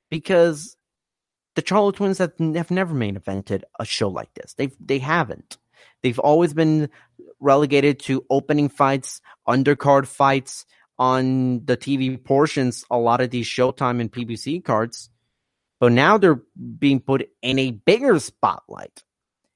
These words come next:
And you don't want to run the risk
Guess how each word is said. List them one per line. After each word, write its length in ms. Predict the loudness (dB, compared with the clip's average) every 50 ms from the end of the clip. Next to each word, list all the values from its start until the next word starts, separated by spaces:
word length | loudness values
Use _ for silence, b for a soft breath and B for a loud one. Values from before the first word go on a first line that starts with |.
| _ _ _ _ _ _ _ _
And 100 | -2 0
you 120 | 0 0 0
don't 300 | 2 4 4 4 2 2
want 260 | 2 2 2 2 2
to 160 | 0 -2 -2
run 320 | 0 0 -2 -2 -2 -2 0
the 120 | 0 -2
risk 680 | 0 0 0 0 0 0 -2 -4 -10 -18 -20 -20 -20